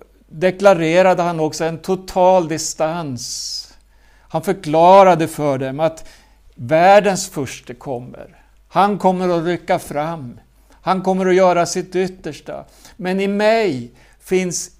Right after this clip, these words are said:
ingenting som hör honom till. Det här bäddar för en konflikt,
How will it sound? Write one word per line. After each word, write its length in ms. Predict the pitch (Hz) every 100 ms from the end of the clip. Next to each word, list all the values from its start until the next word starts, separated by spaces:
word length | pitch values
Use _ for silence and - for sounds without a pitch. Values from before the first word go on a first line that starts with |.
| _ _
ingenting 1300 | 226 233 185 165 208 208 202 185 196 196 139 117 _ -
som 240 | - 165
hör 480 | 151 160 160 151 139 -
honom 400 | _ 165 139 135
till. 540 | 127 156 160 139 - - _ _ _ _ _ _ _ _ _ _ _ _ _ _
Det 80 | 165
här 140 | 175
bäddar 420 | 170 214 165 190
för 200 | 190 190
en 360 | 185 180 170 160
konflikt, 1000 | - 190 190 202 220 - - _ - -